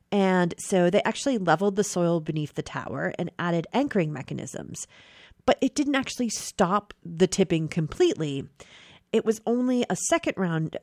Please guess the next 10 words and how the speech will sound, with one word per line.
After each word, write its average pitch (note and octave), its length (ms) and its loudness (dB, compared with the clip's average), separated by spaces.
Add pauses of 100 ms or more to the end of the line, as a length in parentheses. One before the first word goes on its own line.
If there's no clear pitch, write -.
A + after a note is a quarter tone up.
of D#3 120 -4
engineering D#3 560 -2
in D#3 160 -4
two F#3+ 160 -4
thousand D3+ 360 -2
and - 100 -4 (100)
eight A3+ 380 -2
that - 160 0
finally D3+ 400 -4
halted C#3 560 -6